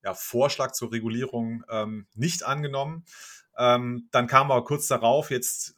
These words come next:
äh, einen, ja, ein neuer Hammerschlag, ähm, für den Bitcoin und vielleicht auch für den breiteren Kryptobereich, nämlich die Umsetzung der Travel Rule. Ähm, bevor wir darüber sprechen, vielleicht,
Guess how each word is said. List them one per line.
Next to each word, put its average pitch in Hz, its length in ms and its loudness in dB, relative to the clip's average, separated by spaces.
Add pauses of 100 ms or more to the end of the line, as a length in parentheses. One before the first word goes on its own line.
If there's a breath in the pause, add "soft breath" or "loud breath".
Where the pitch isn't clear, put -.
äh, 117 340 2 (280)
einen, 120 500 -4 (160)
ja, 120 320 2
ein 120 120 -4
neuer 123 360 6
Hammerschlag, 113 880 -2
ähm, 107 320 -6
für 107 300 -6
den 104 360 -8
Bitcoin 117 420 -4
und 101 160 -12
vielleicht - 280 -8
auch 107 120 -12
für 101 100 -16
den 104 160 -8
breiteren 104 420 -4
Kryptobereich, 98 640 -8
nämlich 104 400 -12 (500 soft breath)
die 117 200 0
Umsetzung 123 680 -2
der 110 200 -2
Travel 107 360 -2
Rule. 95 400 -10 (580 loud breath)
Ähm, 120 500 4 (220)
bevor 135 320 2
wir 170 80 6
darüber 131 240 2
sprechen, 120 420 -4
vielleicht, 127 280 -4